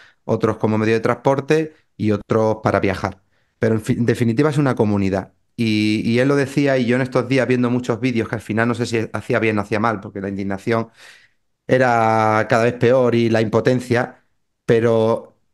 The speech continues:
te fijabas en esa gente que, como ha dicho él, llevaban camisetas de algún evento deportivo,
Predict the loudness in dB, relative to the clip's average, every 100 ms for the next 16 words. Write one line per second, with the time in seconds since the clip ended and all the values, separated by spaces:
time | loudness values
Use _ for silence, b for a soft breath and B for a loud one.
0 | _ -2 -2 0 0 0 0 0 0 0
1 | 0 -2 -2 -4 -4 -6 -4 -2 -2 -2
2 | -2 0 0 0 0 0 0 0 -2 -2
3 | -4 -2 -2 -2 -2 -2 -2 -4 -6 -8
4 | -8 -4 -2 -2 -6